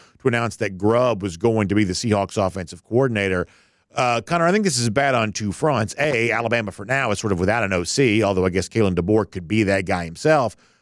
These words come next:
But B, I mean, you're essentially lying to your own players, and I do think this is the kind of thing that ought to be used against them.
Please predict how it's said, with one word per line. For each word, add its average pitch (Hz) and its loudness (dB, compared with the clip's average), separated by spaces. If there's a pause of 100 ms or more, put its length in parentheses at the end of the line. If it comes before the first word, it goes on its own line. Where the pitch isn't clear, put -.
(160)
But 82 -2
B, 135 4
I - -20
mean, 131 2
you're 202 6
essentially 202 2
lying 117 2
to 135 2
your 117 2
own 113 0
players, 120 2
and 131 0
I 123 -2
do 135 2
think 123 -2
this 113 0
is - -8
the 113 0
kind 113 -2
of 104 -4
thing 156 2
that 113 2
ought 143 0
to - -6
be 123 2
used 104 0
against 175 -2
them. 80 -16